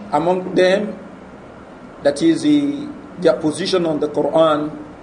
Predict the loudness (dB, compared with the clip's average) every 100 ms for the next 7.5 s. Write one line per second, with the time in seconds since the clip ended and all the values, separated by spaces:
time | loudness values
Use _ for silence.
0 | -20 -20 -20 -20 -20 -20 -4 2 2 2
1 | -4 -2 -2 -2 -2 -2 -2 -2 0 0
2 | 0 -2 -2 -2 -2 -2 -2 -4 -4 -2
3 | -2 -2 -4 -4 2 2 2 2 2 2
4 | -2 -6 -10 -16 -18 -18 -20 -18 -18 -18
5 | -18 -18 -20 -20 -20 -4 -2 0 2 4
6 | 6 4 4 2 2 2 2 2 2 2
7 | 2 0 2 0